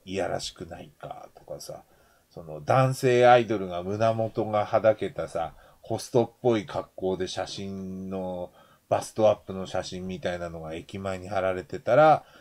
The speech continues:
いやらしいか、いやらしくないかって話でしょ？うん、そ-、そこだと思うんだよね。うん、だから、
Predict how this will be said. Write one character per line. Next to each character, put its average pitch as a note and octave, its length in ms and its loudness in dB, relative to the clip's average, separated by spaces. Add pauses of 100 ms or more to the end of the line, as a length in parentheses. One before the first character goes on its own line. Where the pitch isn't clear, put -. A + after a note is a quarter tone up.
(180)
い G#2+ 120 -8
や A2+ 100 4
ら G2+ 140 2
し F#2 220 -10
い D3 40 -14
か、 C3+ 460 4 (180)
い A2 120 -8
や G2+ 100 2
ら F#2 80 0
し - 100 -4
く - 100 -8
な E2+ 140 -8
い D#2+ 60 -12
か D#2+ 100 -6
っ - 20 -4
て - 120 -12
話 D2+ 320 -12
で C2+ 80 -16
し - 100 -16
ょ？ - 120 -12 (1600)
う G3 200 -12
ん、 F3 40 -12
そ-、 F#3 340 -6
そ G3 140 -14
こ B3 200 -10
だ A#3+ 160 4
と A#3+ 140 -6
思 A3+ 280 -6
う - 20 -4
ん G#2 100 -10
だ C3 120 -14
よ - 60 -14
ね。 B3+ 180 -18 (2250)
う C#3+ 40 -14
ん、 - 20 -12
だ D3 180 0
か A#2+ 80 -6
ら、 A2 140 -8